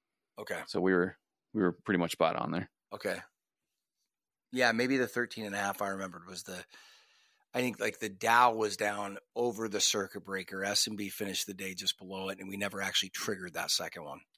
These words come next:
Speaker 2: And yeah, they, they'll let it go. They, they shut it down for a little bit, and they'll reopen it except for the twenty, where it's just like, "You know what? Why don't you guys take the rest of the day off?"
Speaker 1: Yeah, yeah. Well, it'll be interesting. I just, uh,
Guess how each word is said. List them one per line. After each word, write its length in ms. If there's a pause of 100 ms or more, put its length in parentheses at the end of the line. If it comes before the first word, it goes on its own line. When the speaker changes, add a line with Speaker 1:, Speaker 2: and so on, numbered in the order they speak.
Speaker 2:
And 140
yeah, 160
they, 160
they'll 300
let 140
it 60
go. 300 (100)
They, 240
they 120
shut 180
it 80
down 160
for 120
a 20
little 140
bit, 140
and 80
they'll 140
reopen 560
it 80
except 260
for 60
the 60
twenty, 320
where 140
it's 140
just 140
like, 140
"You 60
know 80
what? 140
Why 120
don't 120
you 80
guys 160
take 140
the 80
rest 180
of 80
the 80
day 120
off?" 160 (140)
Speaker 1:
Yeah, 360 (400)
yeah. 240 (800)
Well, 300 (520)
it'll 160
be 160
interesting. 480
I 200
just, 360
uh, 340